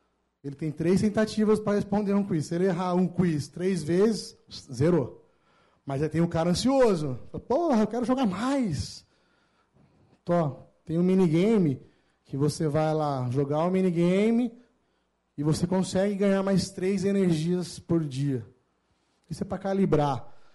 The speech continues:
né? Porque ao mesmo tempo a gente tem que respeitar a individualidade do usuário. Ao mesmo tempo que tem um cara que, que é,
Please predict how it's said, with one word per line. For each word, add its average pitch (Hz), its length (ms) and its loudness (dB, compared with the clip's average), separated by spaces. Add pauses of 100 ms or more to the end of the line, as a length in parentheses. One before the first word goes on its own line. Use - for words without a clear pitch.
(100)
né? 160 180 -2
Porque 156 220 -4
ao 156 60 2
mesmo 202 280 6
tempo 180 320 0 (140)
a 147 80 -2
gente 170 240 -2
tem 196 100 0
que 180 80 -4
respeitar 196 640 2
a 220 80 0
individualidade 196 920 2
do 190 120 4
usuário. 151 600 2 (920)
Ao 139 80 -6
mesmo 170 260 4
tempo 196 380 0
que - 60 -14
tem 185 100 -2
um 175 100 0
cara 151 460 -4
que, 131 400 -6 (720)
que 156 100 -4
é, 143 680 -2